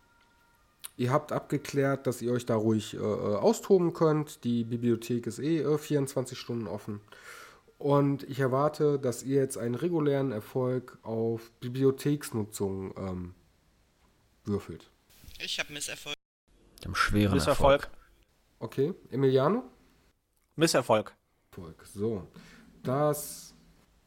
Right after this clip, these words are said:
Speaker 1: das heißt, ihr verbringt mindestens zwei Stunden der Bibliothek. Wir haben jetzt sechzehn Uhr. Und, Moment. Doktor Nikolai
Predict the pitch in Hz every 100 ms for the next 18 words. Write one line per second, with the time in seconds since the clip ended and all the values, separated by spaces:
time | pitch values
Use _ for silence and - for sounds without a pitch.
0 | _ _ 120 135 160 - 123 104 92 -
1 | - - 147 175 139 143 170 156 147 139
2 | 139 117 - - - 135 170 - 151 143
3 | 123 113 113 110 98 - 151 208 - -
4 | 117 110 117 113 107 101 - 104 104 -
5 | - 98 110 175 - - - _ 160 180
6 | 175 151 135 117 110 107 101 95 87 -
7 | 110 107 120 175 220 - _ _ - _
8 | _ _ _ - 196 - 202 240 247 143
9 | 123 139